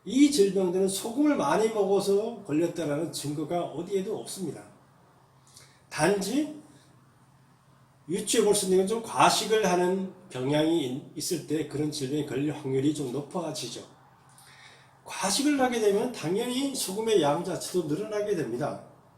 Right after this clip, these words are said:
그죠? 김치찌개를 일 인분을 먹고 이 인분을 먹었다 그러면 당연히 소금 섭취량은 증가를 하게 되겠죠.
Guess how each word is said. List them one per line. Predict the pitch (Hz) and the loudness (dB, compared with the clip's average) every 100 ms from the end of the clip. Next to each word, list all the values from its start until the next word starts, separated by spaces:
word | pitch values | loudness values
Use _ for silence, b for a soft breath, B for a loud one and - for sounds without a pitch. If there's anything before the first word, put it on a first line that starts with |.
| _ | _
그죠? | 147 143 277 - - - B B B _ _ _ _ _ _ - - - _ _ _ | -8 -4 -6 -8 -20 -20 B B B _ _ _ _ _ _ -20 -20 -20 _ _ _
김치찌개를 | 202 196 196 214 202 185 196 185 180 | -6 -4 -2 2 4 6 6 4 2
일 | |
인분을 | 190 196 196 190 | 0 2 4 4
먹고 | 165 160 196 | 4 0 0
이 | 190 202 | 0 2
인분을 | 185 190 | 4 4
먹었다 | 147 139 160 156 | 4 2 0 0
그러면 | - 185 180 | 0 -2 -4
당연히 | - 143 196 | -4 0 2
소금 | 214 - 165 | 0 -2 -2
섭취량은 | 190 - - 175 165 185 190 | -2 -4 -6 -4 -2 -2 -2
증가를 | - 165 160 160 143 | -4 -6 -6 -6 -6
하게 | 147 147 120 - | -6 -6 -6 -8
되겠죠. | 104 120 - | -10 -10 -10